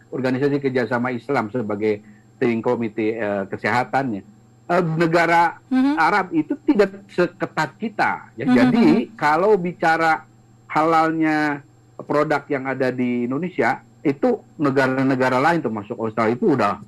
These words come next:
Speaker 1: nggak akan pernah nanya lagi.
Speaker 2: Ya.
Speaker 1: Gitu. Nggak akan pernah nanya lagi, "Oh, bagaimana?" Karena mereka tahu standar halal kita luar biasa,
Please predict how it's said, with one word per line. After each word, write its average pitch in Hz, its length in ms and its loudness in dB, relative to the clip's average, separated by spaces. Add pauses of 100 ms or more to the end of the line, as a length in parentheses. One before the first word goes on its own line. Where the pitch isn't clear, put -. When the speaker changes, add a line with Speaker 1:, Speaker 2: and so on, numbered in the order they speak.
(320)
Speaker 1:
nggak 110 180 2 (120)
akan 117 200 0
pernah 117 160 0
nanya 110 380 0
lagi. 95 420 -6 (400)
Speaker 2:
Ya. 120 160 -2
Speaker 1:
Gitu. 90 160 -2
Nggak 120 200 2
akan 139 200 2
pernah 139 240 2
nanya 135 320 2
lagi, 151 460 2 (260)
"Oh, 131 120 2
bagaimana?" 139 440 2
Karena 139 480 -2 (160)
mereka 151 320 0
tahu 175 240 2
standar 147 480 -2
halal 139 320 0
kita 147 160 -4
luar 110 240 -2
biasa, 104 240 -4